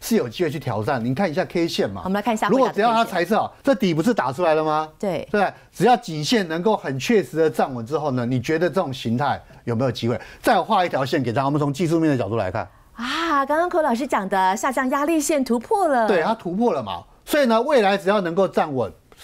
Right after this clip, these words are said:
Speaker 1: 是不是有机会？它一旦上去了，我请问大家，
Speaker 2: 嗯。
Speaker 1: 国内的A I的，哦，相关的供应链会不会有机会？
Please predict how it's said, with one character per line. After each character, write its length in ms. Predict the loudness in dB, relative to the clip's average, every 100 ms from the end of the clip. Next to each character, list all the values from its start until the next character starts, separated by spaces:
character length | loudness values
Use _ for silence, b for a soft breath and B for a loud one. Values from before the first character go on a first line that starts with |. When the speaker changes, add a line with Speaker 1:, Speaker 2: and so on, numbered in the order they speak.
| -20 -16
Speaker 1:
是 160 | -4
不 60 | 0
是 100 | 2
有 100 | 0
机 180 | 0 -2
会？ 200 | -2 -2 B B
它 120 | -6
一 100 | -2
旦 220 | -2 -2
上 180 | -2 -4
去 140 | -2
了， 100 | -2
我 140 | 0 -2
请 160 | -2
问 100 | -2 0
大 140 | -2
家， 220 | -2 -4
Speaker 2:
嗯。 220 | -4 -10 -14 B
Speaker 1:
国 160 | -2 2
内 160 | 2
的 320 | 4 2 2 -4
A 120 | -2 0
I 220 | 0 0
的， 380 | 2 2 0 -2
哦， 140 | -4
相 240 | -2 -4 -2
关 120 | -2
的 40 |
供 220 | 0 0 -2
应 80 |
链 180 | 0 -2
会 100 | -2
不 60 | -2
会 60 |
有 100 | -2
机 200 | -4 -4
会？ 180 | -4 -4